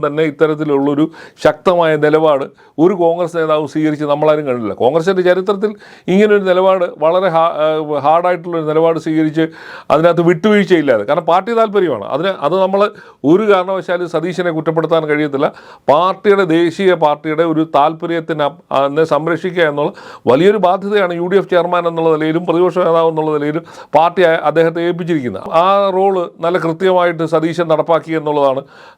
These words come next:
ആ, അതുകൊണ്ട് തന്നെയാണ് കോൺഗ്രസിൻ്റെ പുതിയ നേതൃത്വം സണ്ണി ജോസഫ്, എ, പി സി വിഷ്ണുനാഥ്, റാഫി, എ, ഷാഫി പറമ്പിൽ ഇങ്ങനെയുള്ള എല്ലാ നേതാക്കന്മാരും പിന്തുണച്ചുകൊണ്ട് വരികയും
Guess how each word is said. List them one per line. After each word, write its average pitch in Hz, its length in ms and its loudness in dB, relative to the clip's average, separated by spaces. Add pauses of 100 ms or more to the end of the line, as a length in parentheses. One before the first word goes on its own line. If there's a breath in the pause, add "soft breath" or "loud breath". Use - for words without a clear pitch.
ആ, 151 180 2
അതുകൊണ്ട് 185 320 2
തന്നെയാണ് 165 400 0 (380 loud breath)
കോൺഗ്രസിൻ്റെ 165 500 0
പുതിയ 180 160 0 (140)
നേതൃത്വം 123 480 -2
സണ്ണി 160 320 -2
ജോസഫ്, 156 400 0 (420 loud breath)
എ, 131 100 2
പി 156 180 4
സി 175 60 2 (120)
വിഷ്ണുനാഥ്, 151 480 2 (120)
റാഫി, 156 300 -2 (160)
എ, - 20 -4 (220)
ഷാഫി 151 340 0
പറമ്പിൽ 160 300 -4 (360 loud breath)
ഇങ്ങനെയുള്ള 202 340 2
എല്ലാ 214 120 0 (100)
നേതാക്കന്മാരും 202 240 0 (360)
പിന്തുണച്ചുകൊണ്ട് 190 560 -2
വരികയും 170 260 2